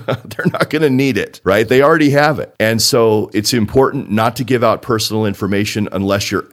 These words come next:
absolutely certain the person and the reason are legitimate. Now, I had a legitimate call the other day out of the blue.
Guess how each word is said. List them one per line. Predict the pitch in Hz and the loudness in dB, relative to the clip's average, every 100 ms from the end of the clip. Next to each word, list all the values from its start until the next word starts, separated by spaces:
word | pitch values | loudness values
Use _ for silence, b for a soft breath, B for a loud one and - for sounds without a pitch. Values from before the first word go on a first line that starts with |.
| - | -2
absolutely | 123 131 120 135 92 | 0 0 -2 -2 -2
certain | 101 - 110 95 90 - | -2 0 0 -2 -6 -6
the | 98 | -6
person | - 110 107 104 | -2 -2 -2 -4
and | - 95 | -4 -4
the | 90 | 0
reason | 98 95 92 | 0 -2 -4
are | 82 | -6
legitimate. | 80 90 101 80 - | -4 -2 -2 -4 -6
Now, | 98 98 | -2 -2
I | - 127 | 0 0
had | 165 190 | 2 2
a | 190 | 2
legitimate | 160 117 104 123 120 98 - | 2 2 2 2 2 -2 -4
call | 110 90 55 - | -2 -2 -4 -4
the | 101 107 | 0 2
other | 104 101 | 2 0
day | 92 85 80 - | 0 -2 -2 -4
out | - 120 | -2 -2
of | 117 | 0
the | 107 | -2
blue. | 85 71 | -2 -4